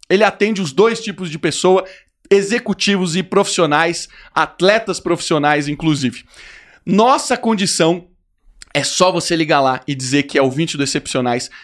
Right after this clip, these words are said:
que você vai ter acesso a estas con-, essa condição incrível. Várias pessoas que já passaram por aqui são, é,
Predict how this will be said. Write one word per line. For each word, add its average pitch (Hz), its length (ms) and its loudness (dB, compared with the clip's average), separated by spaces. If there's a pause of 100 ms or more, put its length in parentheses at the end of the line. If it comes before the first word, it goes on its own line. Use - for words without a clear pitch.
(100)
que 156 140 -4
você 156 320 0
vai 151 120 4
ter 156 180 0
acesso 143 600 0
a 139 180 2
estas 143 440 0
con-, 165 280 -2 (120)
essa 151 280 2
condição 170 480 -2 (380)
incrível. 202 720 2 (240)
Várias 196 420 0
pessoas 185 360 -4
que 170 100 -12
já 180 100 2
passaram 165 440 0
por 151 120 -2
aqui 180 360 -2 (180)
são, 254 680 0 (140)
é, 170 340 4